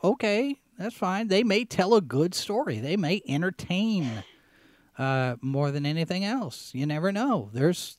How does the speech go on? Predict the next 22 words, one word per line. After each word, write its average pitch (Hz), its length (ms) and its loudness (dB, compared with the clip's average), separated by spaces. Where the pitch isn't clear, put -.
there's 117 220 -8
potential. - 600 -10
There's 101 160 -6
always 165 360 4
the - 120 -8
possibility. - 1300 0
But 196 240 4
why 254 300 6
make 214 280 2
this 196 240 2
change 196 540 2
to 180 80 -4
April 170 340 0
O'Neil? 202 380 4
Again, 202 680 4
with 185 300 4
the 190 160 8
ginger 185 500 6
side. 127 560 0
Again, 180 600 6
you 165 180 2
have 151 680 2